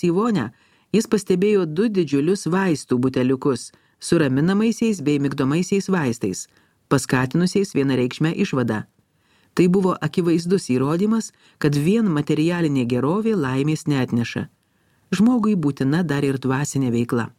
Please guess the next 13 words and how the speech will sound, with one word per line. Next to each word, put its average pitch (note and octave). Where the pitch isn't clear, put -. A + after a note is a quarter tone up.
Įvairios A3
religijos G3+
galėtų F#3
teigiamai G#3
veikti E3
daugelį F#3
šiuolaikinės C#3
visuomenės D#3
gyvenimo C#3+
sričių G3
ir G3
dėl G#3
bendrų F#3+